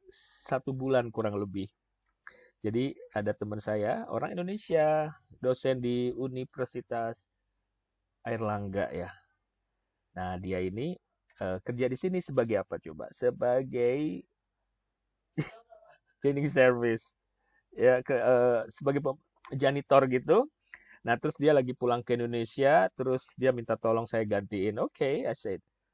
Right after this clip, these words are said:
Jadi, eh, ada selama musim liburan panas itu, summer, satu bulan penuh saya di sana. Jadi kerjanya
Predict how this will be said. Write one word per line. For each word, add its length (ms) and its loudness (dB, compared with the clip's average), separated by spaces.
Jadi, 320 0
eh, 500 0
ada 380 -4
selama 480 -4
musim 400 -6
liburan 560 -2
panas 400 -4
itu, 160 -4
summer, 560 -4
satu 300 -4
bulan 240 0
penuh 240 -4
saya 160 0
di 80 -2
sana. 400 -4
Jadi 260 -2
kerjanya 480 -6